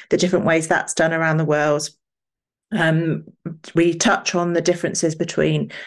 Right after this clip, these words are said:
um, air transport and land, um, uh, transport and accessing different, um, incidents via those different platforms.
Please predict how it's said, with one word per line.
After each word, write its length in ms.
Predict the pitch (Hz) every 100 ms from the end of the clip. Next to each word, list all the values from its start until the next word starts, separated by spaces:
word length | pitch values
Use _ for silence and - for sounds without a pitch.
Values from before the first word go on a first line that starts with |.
| - 143
um, 180 | 139 139
air 220 | 175 170
transport 720 | 160 160 160 - 165 156 147
and 160 | 143 156
land, 380 | 170 165 160 - -
um, 360 | 156 156 156 - _ -
uh, 140 | 156
transport 640 | 156 170 160 160 156 147 160
and 180 | 160 180
accessing 600 | - - 160 156 156 156
different, 600 | 160 160 151 143 - - - - - - -
um, 160 | 151 143
incidents 600 | 180 175 180 165 - -
via 240 | 165 156
those 240 | 151 147 151
different 300 | 160 160 -
platforms. 560 | 175 - 208 214 262